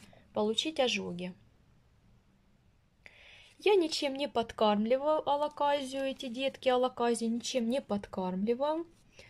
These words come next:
не стимулирую, они развиваются просто в своем грунте. Свет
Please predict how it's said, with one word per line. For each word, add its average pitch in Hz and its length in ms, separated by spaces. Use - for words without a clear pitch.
не 339 140
стимулирую, 285 960
они 339 240
развиваются 285 800
просто 302 580
в - 40
своем 269 460
грунте. 196 560
Свет 381 460